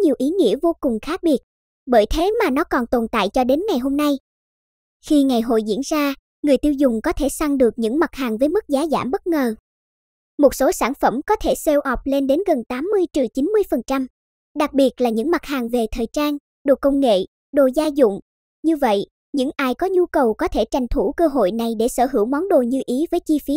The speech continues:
tiết kiệm nhất. Thế nhưng, vì mức giá quá hời nhiều người đã phải tranh nhau, giành giật cực khổ. Bên cạnh đó,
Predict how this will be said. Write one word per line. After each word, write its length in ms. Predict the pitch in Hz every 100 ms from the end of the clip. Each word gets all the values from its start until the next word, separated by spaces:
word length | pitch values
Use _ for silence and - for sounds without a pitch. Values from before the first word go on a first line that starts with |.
| 359
tiết 120 | 440 -
kiệm 180 | 240 214
nhất. 140 | 370 - _ _ _ _ _ _ _ -
Thế 120 | 311
nhưng, 260 | 349 320 285 _ _
vì 120 | 294 262
mức 200 | 359 -
giá 200 | 269 339
quá 180 | 339 392
hời 200 | 339 262
nhiều 220 | 254 247
người 240 | 226 220
đã 120 | 220 240
phải 200 | 240 208
tranh 180 | 311 294
nhau, 220 | 311 311 302 _ _
giành 260 | 269 277 233
giật 120 | 247 -
cực 120 | 247
khổ. 320 | - 233 180 359 - _ _ _
Bên 200 | 277 269
cạnh 240 | 254 202 214
đó, 280 | 233 294